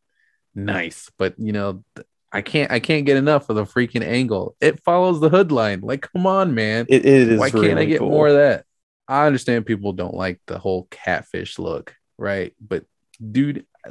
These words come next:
Speaker 1: that's one of my favorite parts about it. I always appreciate the freaking back, how it has that lip to it.
Speaker 2: Yeah.
Speaker 1: Wheels, again, are great.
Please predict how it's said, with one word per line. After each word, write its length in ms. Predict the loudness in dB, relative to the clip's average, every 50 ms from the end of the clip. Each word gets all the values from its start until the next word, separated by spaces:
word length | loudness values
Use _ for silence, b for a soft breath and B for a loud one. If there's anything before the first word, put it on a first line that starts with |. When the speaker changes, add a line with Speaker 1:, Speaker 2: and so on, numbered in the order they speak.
| -18 _ -8
Speaker 1:
that's 120 | -8 -6 -6
one 80 | -6
of 60 | -4
my 80 | -4 -4
favorite 260 | -2 -2 -2 -4 -2
parts 200 | -4 -6 -6 -6
about 220 | -6 -6 -6 -6 -6
it. 160 | -10 -12 _ _ _ _ _
I 160 | -6 -6 -2
always 360 | 0 0 2 2 0 -2 -2
appreciate 600 | -6 -8 -6 -6 -6 -6 -4 -4 -4 -4 -4 -4
the 80 | -6 -8
freaking 380 | -6 -6 -8 -6 -6 -8 -8
back, 300 | -8 -6 -8 -8 -10 -12 _ -8
how 160 | -6 -4 -4
it 100 | -4 -4
has 160 | -4 -6 -6
that 220 | -6 -8 -12 -10 -8
lip 280 | -6 -6 -6 -6 _ _
to 220 | -10 -8 -6 -6
it. 140 | -6 -6 -8 _ _ _ -16
Speaker 2:
Yeah. 100 | -16 -14 -10
Speaker 1:
Wheels, 400 | -4 0 2 4 4 4 2 0
again, 500 | -4 -6 -2 0 0 0 0 -2 -2 -6 _ -6 -4
are 120 | -4 -4
great. 380 | -2 -2 -2 -2 -2 -2 -6